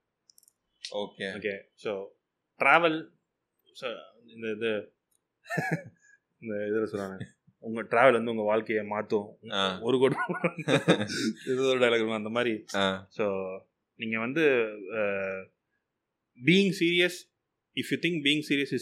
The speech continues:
Speaker 2: your fun,
Speaker 1: ம்.
Speaker 2: be serious. No worries. இப்ப நீங்க உங்க, உங்கள மாதிரி, என்ன மாதிரி நீங்க இருக்கவே முடியாது.
Speaker 1: கண்டிப்பா.
Speaker 2: உங்கள மாதிரி நான் இருக்கிறது ரொம்ப கஷ்டம்.
Speaker 1: ம்.
Speaker 2: நம்ம, நம்மளுக்குன்னு ஒரு
Speaker 1: ஆமா.
Speaker 2: பேட்டர்ன் இருக்கு, அதை ஃபாலோ பண்ணிக்கணும்.
Speaker 1: ஓகே. ஏன்னா வாழ்க்கையில ரொம்ப நாள் ஜாலியாவே இருந்துட்டேன்னா,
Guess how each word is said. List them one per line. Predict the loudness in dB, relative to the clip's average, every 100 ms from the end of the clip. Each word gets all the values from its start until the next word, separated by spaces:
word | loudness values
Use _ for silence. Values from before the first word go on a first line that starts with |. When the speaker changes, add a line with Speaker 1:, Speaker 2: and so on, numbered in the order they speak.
| 4
Speaker 2:
your | 6 6 4
fun, | 0 0 -8 _ _
Speaker 1:
ம். | -12
Speaker 2:
be | -6 -2 -2 -2
serious. | -4 -6 -10 -20 _ _ _ _ -20 _ _
No |
worries. | -4 -2 -2 -6 -14 _ _ _
இப்ப |
நீங்க | -4 -4 -2
உங்க, | -4 -4
உங்கள | -6 -8 -4 -2
மாதிரி, | 0 0 -2 -6
என்ன | -4 0
மாதிரி | 2 0
நீங்க | 0 -4
இருக்கவே | -2 -2
முடியாது. | -2 -6 -8 _ _
Speaker 1:
கண்டிப்பா. | -2 0 0 -4 -16 _ _ _
Speaker 2:
உங்கள |
மாதிரி | -4 0
நான் | 2 2
இருக்கிறது | 2 0 0
ரொம்ப | -2 -2
கஷ்டம். | -6 -8 -18 _
Speaker 1:
ம். | -8 -8 -10 -18 _ _ _ _ _ _ _ _ -20 -20 -18
Speaker 2:
நம்ம, | -10 -6 -6 -6
நம்மளுக்குன்னு | -6 -2 -2
ஒரு | -2
Speaker 1:
ஆமா. |
Speaker 2:
பேட்டர்ன் | 0 0 0
இருக்கு, | -2 0
அதை | 0
ஃபாலோ | 0 -4 -4
பண்ணிக்கணும். | -8 -10 -10
Speaker 1:
ஓகே. | -12 -8
ஏன்னா | -2
வாழ்க்கையில | 0 4 4 4 4
ரொம்ப | 4 4
நாள் | 4 4
ஜாலியாவே | 6 6
இருந்துட்டேன்னா, | 8 6 4 2 0 0 0 -2